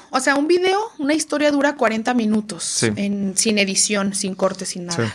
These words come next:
Speaker 1: Cuando ya se corta, dura de diez y tantos, de, no sé, catorce a diecinueve minutos. Creo que es lo máximo
Speaker 2: Sí.
Speaker 1: que hemos contado,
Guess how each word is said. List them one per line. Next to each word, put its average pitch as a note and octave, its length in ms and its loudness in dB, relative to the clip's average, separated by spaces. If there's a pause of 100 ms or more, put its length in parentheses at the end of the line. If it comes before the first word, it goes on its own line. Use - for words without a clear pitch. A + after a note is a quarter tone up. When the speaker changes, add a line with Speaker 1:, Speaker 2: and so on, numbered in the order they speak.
Speaker 1:
Cuando G#3 300 -2
ya A3 180 0
se A#3+ 220 -2
corta, B3 420 0
dura G#3 340 2
de F#3+ 160 -4
diez - 640 -4
y F#3+ 60 -8
tantos, A#3+ 540 0
de, G#3+ 120 0
no G3+ 160 -4
sé, F3 220 -4
catorce C4 580 0
a G3+ 380 4
diecinueve F#3+ 500 -2
minutos. F#3+ 400 -2
Creo - 160 -12
que - 120 -6
es - 80 -6
lo - 60 -4
máximo G3 320 -6
Speaker 2:
Sí. B2 80 0
Speaker 1:
que A2 80 -2
hemos - 180 -10
contado, A2 340 -8